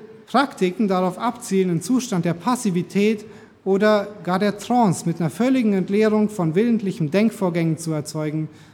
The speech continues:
sodass man, ja, nichts mehr denkt und natürlich sich damit äußeren Einflüssen und auch dämonischen Einflüssen öff-,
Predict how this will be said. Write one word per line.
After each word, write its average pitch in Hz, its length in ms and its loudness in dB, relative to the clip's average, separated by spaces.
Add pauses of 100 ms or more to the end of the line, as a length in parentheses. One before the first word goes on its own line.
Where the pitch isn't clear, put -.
(100)
sodass 151 380 -8
man, 165 340 -2 (840)
ja, 151 260 -6 (360)
nichts 175 260 -6
mehr 196 120 0
denkt 233 260 2
und 170 240 -2
natürlich 214 500 -2
sich 151 180 -8
damit 180 440 -2 (760)
äußeren 165 440 -2
Einflüssen 160 580 -4
und 214 100 -4
auch 202 120 -4
dämonischen 170 520 -2
Einflüssen 135 480 -8 (120)
öff-, - 160 -18